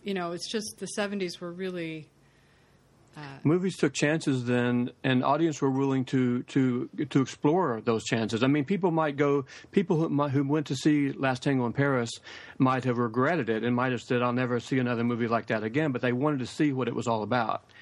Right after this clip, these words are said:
Speaker 2: They wanted to see it at least once because that's what everybody was talking about. I can't imagine when it showed across America that very many people in Kansas were too impressed with Last Tango,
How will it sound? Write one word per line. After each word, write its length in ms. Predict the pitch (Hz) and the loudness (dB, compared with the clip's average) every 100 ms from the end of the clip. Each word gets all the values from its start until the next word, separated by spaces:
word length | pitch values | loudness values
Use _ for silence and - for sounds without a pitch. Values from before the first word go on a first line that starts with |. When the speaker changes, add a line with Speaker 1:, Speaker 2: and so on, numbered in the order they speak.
| - | -2
Speaker 2:
They 120 | 123 | 0
wanted 240 | 123 139 131 | 2 0 -2
to 60 | |
see 200 | 113 131 | -2 0
it 80 | 120 | 0
at 100 | 113 | 0
least 240 | 131 131 131 | -2 -2 -2
once 320 | 139 135 107 | 0 0 -2
because 280 | 127 120 113 | -2 -2 0
that's 200 | 113 - | -2 -2
what 100 | 123 | -2
everybody 420 | 117 110 107 110 | 0 -2 -2 -2
was 120 | 104 | -2
talking 320 | - 135 - | 0 0 0
about. 280 | 113 110 - - - - - | -4 -2 -4 -10 -18 -8 -4
I 60 | |
can't 200 | 127 139 | 0 2
imagine 520 | 127 127 135 127 113 | 2 0 0 0 -2
when 120 | 110 113 | 0 -2
it 80 | |
showed 340 | 113 131 123 110 - - | -2 0 0 -2 -8 -4
across 320 | 120 113 120 | 0 0 2
America 400 | 123 131 139 113 | 2 2 0 0
that 140 | 107 | 0
very 180 | 117 113 | 0 0
many 180 | 117 107 | 0 -2
people 460 | - 127 113 107 - - - | 0 0 0 -2 -4 -10 -4
in 100 | 107 | -2
Kansas 500 | - 135 135 117 - | 2 2 0 -2 0
were 280 | 113 107 - _ | 0 0 -4 _
too 140 | - 120 | 0 2
impressed 340 | 107 165 165 | 2 0 0
with 100 | 104 | -2
Last 220 | 107 - | -2 -4
Tango, 400 | - 110 123 - | -4 -2 0 -2